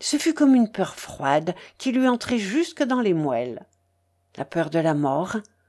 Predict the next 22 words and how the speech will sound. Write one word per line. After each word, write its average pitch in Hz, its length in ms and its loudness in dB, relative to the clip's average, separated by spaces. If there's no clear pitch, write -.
de 165 80 -4
la 165 100 0
disparition, 156 880 -6
de 185 120 0
l'oubli, 196 500 -4
de 160 100 0
l'inconnu, 175 640 0
du 202 100 -4
fini. 214 540 0
L'obscurité 208 920 0
était 220 220 0
venue 254 520 2
et 214 120 4
l'armée 202 420 2
nocturne 214 640 0
avait 208 260 0
achevé 190 460 0
de 208 140 0
déployer 185 640 -2
ses 165 400 -4
innombrables 160 640 -2
bataillons. 170 600 -4